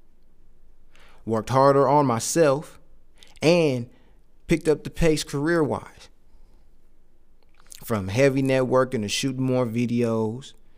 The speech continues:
to dropping music again after not having done so since the album. Picked up childcare work and doubled up on studio sessions and show gigs, all while remodeling the studio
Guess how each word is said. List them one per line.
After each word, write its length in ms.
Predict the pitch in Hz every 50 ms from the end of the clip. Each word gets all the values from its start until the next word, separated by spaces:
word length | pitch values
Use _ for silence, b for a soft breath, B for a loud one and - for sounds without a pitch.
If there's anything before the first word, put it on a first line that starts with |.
| b b b b b b -
to 60 | 104
dropping 420 | 101 110 123 131 131 - 123 123
music 480 | 123 131 139 139 131 123 120 127 123 120
again 500 | 120 110 107 117 120 120 120 120 123 120 b b b b
after 260 | 117 113 107 - 113
not 220 | 113 123 131 131
having 400 | 131 127 135 131 113 117 117 110
done 360 | 104 127 135 139 139 135 - - - -
so 380 | - - - - 117 113 113 - -
since 340 | 143 - - 160 175 170 -
the 100 | - -
album. 320 | 69 85 73 - 95 - _ _ - - - - - - - - - - - - - - - - - - - - - - - - - - - - - - - -
Picked 280 | - 147 131 - -
up 120 | 123 110 -
childcare 680 | - - 143 143 143 139 135 - - 147 139 135 131
work 420 | 131 131 131 131 131 131 - - - - - b b b b b b
and 160 | b 110 110 110
doubled 320 | 135 139 131 127 127 123
up 180 | 131 127 127 123
on 80 | 123
studio 520 | 117 - - 151 165 175 156 151 143 135 127
sessions 520 | 127 - 143 135 131 120 127 135 120 104
and 140 | 113 113 107
show 240 | - 151 156 151 147
gigs, 540 | 123 120 117 107 95 85 - - - - - _ _ b b b b b b b
all 300 | - - 160 170 165 165
while 260 | 156 160 156 156 151 151
remodeling 720 | 143 151 147 143 147 151 156 151 143 139 127 127 127 127
the 60 | 120
studio 720 | - - - 151 156 160 147 143 139 131 127 127 139 156